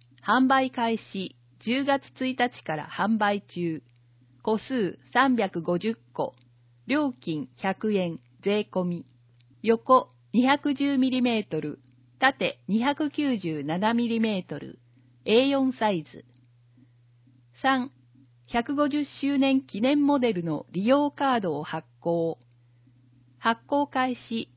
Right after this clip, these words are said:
十一月一日金曜日。場所、図書館、本館。枚数三千枚。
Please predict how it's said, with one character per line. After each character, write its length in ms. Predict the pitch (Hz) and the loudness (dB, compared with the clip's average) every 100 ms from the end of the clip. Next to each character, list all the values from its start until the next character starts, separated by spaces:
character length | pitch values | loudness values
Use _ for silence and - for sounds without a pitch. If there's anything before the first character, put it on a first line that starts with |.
| - | -6
十 240 | 214 285 | -2 0
一 220 | 294 - | 0 -2
月 220 | 285 269 262 | -2 -2 -4
一 260 | 254 254 | -4 -4
日 340 | 233 233 226 220 | -4 -4 -6 -8
金 260 | - 247 254 | -2 2 4
曜 240 | 247 208 | 4 2
日。 220 | 160 127 - _ _ _ - | -2 -8 -12 _ _ _ -4
場 140 | 190 | -4
所、 300 | - 220 - _ | 0 -2 -2 _
図 120 | 226 226 | -4 -2
書 160 | 285 | -2
館、 280 | - 165 - _ _ | -4 -6 -6 _ _
本 280 | 262 262 254 | 0 2 0
館。 380 | 220 220 202 - - _ _ _ | -2 -2 -2 -12 -20 _ _ _
枚 280 | 214 247 285 | 0 2 2
数 360 | - 269 202 - - | -2 -4 -4 -4 -8
三 240 | 226 240 226 | -2 0 0
千 300 | 220 214 202 | 0 0 -2
枚。 260 | 180 175 | -2 -6